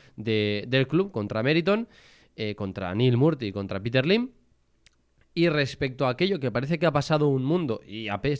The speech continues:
y apenas han pasado unos meses, lo que el domingo estará sobre, eh, Mestalla, en el césped de Mestalla,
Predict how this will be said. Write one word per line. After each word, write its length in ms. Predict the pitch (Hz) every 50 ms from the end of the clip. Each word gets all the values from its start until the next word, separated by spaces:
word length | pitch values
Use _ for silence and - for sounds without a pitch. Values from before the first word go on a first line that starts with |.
| - 175 -
y 140 | 139 123
apenas 360 | 113 107 127 143 156 147 - 156
han 120 | 147 135
pasado 280 | 143 131 143 143 139 135
unos 220 | 135 131 123 117
meses, 460 | 151 175 170 - 143 175 196 - - _ - - - - - - - _ -
lo 240 | 139 135 139 131 131
que 240 | - 135 127 123
el 280 | 123 123 127 127 127 127
domingo 460 | 131 135 139 151 165 170 175 180 180
estará 340 | 175 - - 165 160 160 156
sobre, 1000 | 147 - 160 160 160 156 156 156 151 147 147 151 151 - - 156 151 147 143 147
eh, 40 |
Mestalla, 580 | 147 151 147 147 135 - - 160 160 151 165 - 135
en 160 | 120 117 110
el 120 | 110 107
césped 280 | - - 139 - - 147
de 100 | 139 139
Mestalla, 420 | 131 131 127 147 143 143 170 175